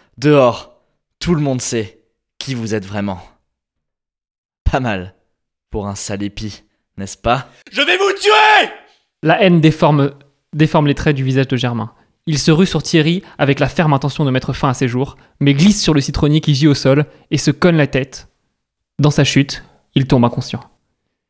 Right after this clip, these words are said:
Speaker 3: Thierry enjambe le corps de Germain et marche doucement vers l'entrée du Jardiland. Il dégage les nombreux obstacles qui encourent-, qui encombrent son passage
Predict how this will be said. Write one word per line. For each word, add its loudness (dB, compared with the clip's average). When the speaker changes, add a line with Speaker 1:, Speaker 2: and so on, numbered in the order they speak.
Speaker 3:
Thierry 4
enjambe 4
le 2
corps 0
de 2
Germain 0
et -4
marche 0
doucement -2
vers 2
l'entrée -2
du 0
Jardiland. -4
Il 0
dégage 4
les -2
nombreux 2
obstacles -2
qui -6
encourent-, -6
qui -12
encombrent -2
son -6
passage -2